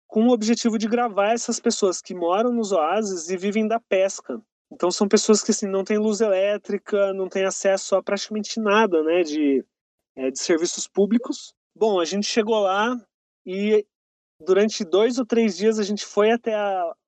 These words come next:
a praia, ficou olhando os pescadores, a gente chegava perto ali a hora que eles, eles iam limpar os peixes,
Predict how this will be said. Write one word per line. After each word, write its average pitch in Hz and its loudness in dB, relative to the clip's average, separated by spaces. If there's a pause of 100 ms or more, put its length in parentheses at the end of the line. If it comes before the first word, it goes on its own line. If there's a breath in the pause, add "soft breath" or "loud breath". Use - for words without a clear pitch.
(140)
a 156 -6
praia, 185 -2
ficou - -4
olhando 208 0
os 214 -6
pescadores, 175 0
a 165 -4
gente 170 -6
chegava 190 -2
perto 190 0
ali 180 0
a 180 4
hora 180 -2
que - -14
eles, 165 -8
eles 170 -6
iam 180 0
limpar 180 -2
os 180 -4
peixes, 180 -2